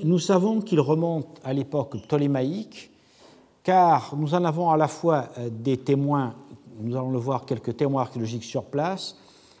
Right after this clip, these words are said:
et parce que la route qui y mène, c'est-à-dire celle qui relie Mersanakari à Edfou, passe au puits de Bir Yayam, et cette petite station de Bir Yayam a livré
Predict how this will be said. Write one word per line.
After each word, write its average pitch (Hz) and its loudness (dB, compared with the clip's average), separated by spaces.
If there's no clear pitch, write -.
et 147 -2
parce 196 0
que 190 0
la 131 -2
route 208 0
qui 143 -6
y 127 0
mène, 170 0
c'est-à-dire 135 -2
celle 127 -4
qui - -10
relie 127 -4
Mersanakari 123 -4
à 104 -2
Edfou, 185 -2
passe - 2
au 139 0
puits 143 -6
de 113 2
Bir 123 0
Yayam, 139 2
et 190 6
cette 185 0
petite 180 -6
station 160 -2
de 123 -2
Bir 123 -2
Yayam 143 -2
a 156 0
livré 147 0